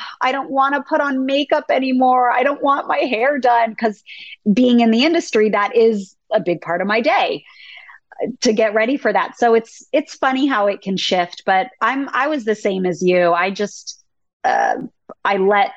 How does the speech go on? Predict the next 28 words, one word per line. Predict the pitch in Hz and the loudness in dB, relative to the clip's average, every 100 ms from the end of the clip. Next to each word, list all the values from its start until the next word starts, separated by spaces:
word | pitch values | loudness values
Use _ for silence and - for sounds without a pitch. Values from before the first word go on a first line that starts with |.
| _ | _
a | 226 | -4
lot | 196 185 185 | 0 0 0
of | 170 | -2
the | 185 | -2
appearance | 175 - 175 165 165 | -2 -2 0 -2 -4
go | - 170 165 165 160 | -2 2 2 0 -2
for | 185 | -2
about | 175 165 165 - | 0 -2 -4 -4
ten | 190 180 | -6 -4
years | 175 175 175 | -2 -4 -2
because | 311 339 359 | -2 0 -2
it | 330 | 0
really | 381 392 | 0 2
wasn't | 339 349 359 302 | 2 0 0 0
important. | 285 247 202 - 180 - | 0 0 -4 -4 -10 -8
I | 208 | -4
didn't | 233 302 262 - | -2 -2 -2 0
feel | 277 285 277 262 - - - | 2 2 2 0 -6 -14 -2
awful, | 185 - 220 208 247 247 | -2 0 0 2 2 2
but | 208 190 - _ _ _ | 0 -2 -6 _ _ _
I, | 110 - - - 110 - | -6 -4 -10 -12 -12 -14
there | 220 214 | -8 -4
was | 220 214 | -2 0
no | 233 233 208 190 | 0 0 0 -4
use | 190 185 156 | 0 0 0
in | 170 156 | -2 -2
glamming | 151 - 160 151 143 139 | -4 -4 -2 0 0 -2
up | - | -4